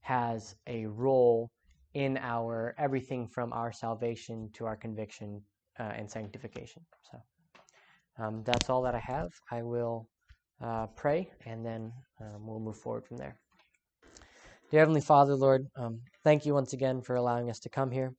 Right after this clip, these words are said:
I pray that, uh, you used your Holy Spirit in me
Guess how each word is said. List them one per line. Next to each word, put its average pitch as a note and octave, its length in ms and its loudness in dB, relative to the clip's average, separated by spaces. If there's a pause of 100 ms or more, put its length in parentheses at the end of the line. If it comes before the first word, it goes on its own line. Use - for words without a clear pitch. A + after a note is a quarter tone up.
(560)
I C#3 80 0
pray C#3+ 260 6
that, B2+ 460 4
uh, B2 160 0 (560)
you D#3 120 6
used D#3 280 6
your D3+ 100 4
Holy D3 220 8
Spirit D3+ 320 6
in D3+ 120 6
me C#3+ 280 2